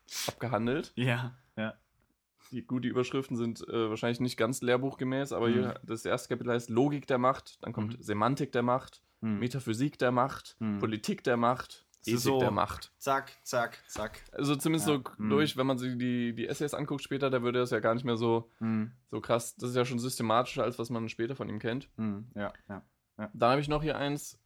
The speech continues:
Speaker 1: das heißt Hyperkulturalität.
Speaker 2: Mhm. Oh,
Speaker 1: Kultur
Speaker 2: ja.
Speaker 1: und Globalisierung.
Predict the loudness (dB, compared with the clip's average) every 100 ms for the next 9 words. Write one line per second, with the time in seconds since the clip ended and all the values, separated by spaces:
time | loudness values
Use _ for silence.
0 | _ -8 -2 0 0 -2 -16 -20 _ -16
1 | -2 -2 2 0 2 0 2 0 0 0
2 | 0 -4 -4 -2 -2 -4 -20 -14 -10 -4
3 | -4 -4 -12 _ _ _ _ _ _ _
4 | _ _ -10 -6 -4 -2 -2 -2 -2 -2
5 | -2 -2 -2 2 2 2 0 0 0 -2